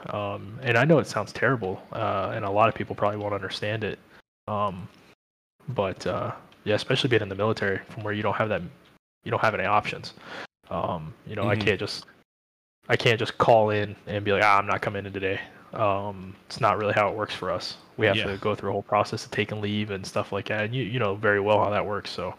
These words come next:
Speaker 2: Mm-hmm.
Speaker 1: it's just,
Speaker 2: I do. I remember
Speaker 1: yeah, you
Speaker 2: that.
Speaker 1: kinda just, <laughs> you just have to deal with it.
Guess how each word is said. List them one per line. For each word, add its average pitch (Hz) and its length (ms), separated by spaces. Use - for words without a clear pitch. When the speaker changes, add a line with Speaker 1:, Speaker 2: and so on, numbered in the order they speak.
Speaker 2:
Mm-hmm. 98 280
Speaker 1:
it's - 160
just, - 320
Speaker 2:
I 92 80
do. 90 240
I 90 80
remember 92 320
Speaker 1:
yeah, 85 120
you - 60
Speaker 2:
that. - 40
Speaker 1:
kinda 110 220
just, - 320
<laughs> - 160
you 113 60
just 110 140
have 113 180
to - 80
deal 110 280
with 98 180
it. 92 160